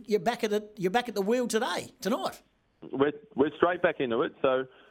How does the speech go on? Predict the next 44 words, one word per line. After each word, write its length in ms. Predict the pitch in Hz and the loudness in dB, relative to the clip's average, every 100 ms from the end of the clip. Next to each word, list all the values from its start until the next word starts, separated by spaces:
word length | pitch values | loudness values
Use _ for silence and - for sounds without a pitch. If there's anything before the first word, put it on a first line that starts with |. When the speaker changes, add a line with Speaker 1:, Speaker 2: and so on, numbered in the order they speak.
| _ - | _ -2
Speaker 2:
from 200 | 175 170 | 0 0
the 100 | 156 | -2
Giro 280 | 147 135 | 0 0
d'Italia, 560 | 127 113 110 95 110 - - - | 0 0 0 0 0 -4 -6 -4
the 80 | |
next 260 | 123 147 - _ | -2 -2 -4 _
big 160 | 147 139 - | -4 -2 0
focus 320 | 113 104 101 - | 0 0 -4 -4
for 100 | 104 | -6
the 80 | 92 | -4
cycling 360 | - 98 - 92 | -2 -2 -2 -6
world 300 | 85 82 135 _ | -4 -2 -4 _
is 260 | 95 98 90 _ | -6 -4 -4 _
the 80 | 95 - | -6 -2
Tour 80 | 95 | -2
de 80 | |
France. 360 | 82 92 85 104 | 2 0 0 -4
Speaker 1:
Mm-hmm. 160 | 143 208 - - _ - | -10 -12 -14 -20 _ 0
Speaker 2:
But 260 | 117 113 _ _ _ - | 2 0 _ _ _ -4
there's 120 | 120 - | -4 0
plenty 160 | 147 | 0
of 80 | 143 | 2
riders 260 | 143 131 127 | 2 0 -2
who 80 | 123 | -4
are 40 | |
doing 160 | 131 117 | -4 -4
the 80 | |
Tour 180 | - 110 | -4 -4
de 60 | - | -2
France 260 | 117 95 | 0 0
that 100 | - | -4
obviously 320 | 98 113 - 104 | -4 -2 0 -2
haven't 220 | 117 98 | -2 -2
done 140 | 101 | -4
the 80 | 95 | -4
Giro 240 | - 98 92 | -4 -4 -4
d'Italia, 460 | 92 131 107 101 - - | -4 -2 0 -2 -8 -2
so 160 | 113 101 | -2 0
they 200 | 131 135 | 0 0
need 160 | 131 110 | -4 -6
some 120 | 110 104 | -8 -4
racing 340 | 98 95 - - | -4 -4 -12 -6
too. 280 | 113 160 - _ _ _ | -6 -6 -10 _ _ _
So 300 | 117 107 110 | 0 2 0